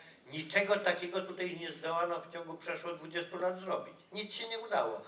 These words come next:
Nawet wtedy, jeżeli są pieniądze. Bo przedtem był problem finansowy.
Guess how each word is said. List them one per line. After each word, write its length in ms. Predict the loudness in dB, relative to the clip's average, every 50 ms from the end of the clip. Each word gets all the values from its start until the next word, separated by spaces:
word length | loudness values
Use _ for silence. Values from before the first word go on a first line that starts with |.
| -14 -12 2
Nawet 380 | 6 8 8 8 8 4 2
wtedy, 360 | -2 0 4 4 4 6 4
jeżeli 500 | 2 2 2 0 0 -2 -4 -4 -4 -6 -10 -14 -16 -20 -20 -20 _ -20 -20 _ -12
są 300 | 2 6 6 6 6 4
pieniądze. 520 | 0 0 0 2 0 -2 -2 -4 -10 -14 -16 -18 -20 -20 -20 -20 -20 -20 -20 -20 -16 -4
Bo 300 | -2 -2 -2 -2 -6 -12 -10
przedtem 420 | 4 6 6 6 6 4 2 2
był 140 | 2 0 -2
problem 440 | -2 2 2 4 4 4 2 0 -2
finansowy. 540 | -4 -4 -4 -4 -4 -2 -2 -2 -2 -2 -6